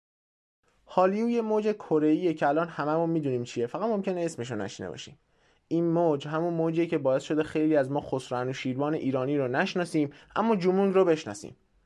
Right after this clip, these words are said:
موجی که باعث شده بزرگترین آرمی موسیقی تشکیل بشه که همون بی تی اسه و خیلی چیزای دیگه که آخرش هم همین اسکوید گیم بود. کاری که ما نکرده ایم و نمی کنیم.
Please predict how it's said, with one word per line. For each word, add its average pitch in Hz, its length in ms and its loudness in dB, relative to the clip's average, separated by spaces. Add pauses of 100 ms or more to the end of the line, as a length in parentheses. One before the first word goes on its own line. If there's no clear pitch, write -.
(240)
موجی 170 260 0
که 165 120 0
باعث 151 340 4
شده 165 240 2
بزرگترین 165 680 0
آرمی 175 380 6
موسیقی 180 400 0
تشکیل 175 380 0
بشه 165 200 0
که 165 100 -2
همون 156 260 0
بی 143 100 0
تی 131 200 0
اسه 117 280 -4 (560)
و 143 80 2
خیلی 202 360 0
چیزای 185 340 2
دیگه 160 260 2
که 156 120 0
آخرش 185 340 4
هم 208 80 2
همین 190 200 2
اسکوید 139 340 -2
گیم 120 260 -2
بود. - 220 -16 (640)
کاری 233 280 2
که 233 140 0
ما 196 140 0
نکرده 196 520 2
ایم 196 180 2
و 190 80 0
نمی 180 240 2
کنیم. - 340 -12